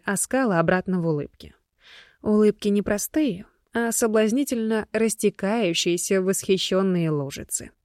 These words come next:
Как бы нам стол слюнями не закапали. Так вот, как он привык, чтобы его приветствовали. Ясно теперь, почему Виллиант решил, что может хватать меня как угодно.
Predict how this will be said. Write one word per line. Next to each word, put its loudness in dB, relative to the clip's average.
Как 2
бы 2
нам -2
стол 0
слюнями 0
не -2
закапали. -6
Так -2
вот, 2
как 2
он 4
привык, 0
чтобы 0
его 0
приветствовали. -2
Ясно 2
теперь, -4
почему 2
Виллиант 2
решил, 2
что -2
может 0
хватать 0
меня 0
как -4
угодно. -4